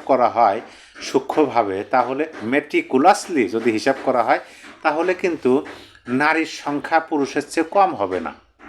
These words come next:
তাইলে যখন আপনি নারীদেরকে এক জায়গায় এক ঘরে করে রাখবেন, তাদেরকে যখন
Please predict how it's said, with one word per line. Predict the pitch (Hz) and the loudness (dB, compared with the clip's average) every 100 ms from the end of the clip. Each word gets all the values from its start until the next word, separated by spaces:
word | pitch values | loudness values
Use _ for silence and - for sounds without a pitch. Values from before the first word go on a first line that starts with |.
| - - - - | -20 -20 -20 0
তাইলে | 160 165 180 143 | 2 4 6 4
যখন | 139 147 170 | 4 0 2
আপনি | 170 185 175 | 0 0 0
নারীদেরকে | 160 151 147 151 151 151 190 185 - _ _ | 2 0 2 2 2 2 0 0 -14 _ _
এক | 165 170 135 | -2 0 2
জায়গায় | 147 147 | 2 4
এক | 156 151 | 2 2
ঘরে | 123 127 165 | 0 -2 0
করে | 165 135 | 4 4
রাখবেন, | 101 85 82 87 | 4 0 -4 -4
তাদেরকে | 120 123 127 151 | 0 0 0 -2
যখন | 135 131 147 | 0 2 0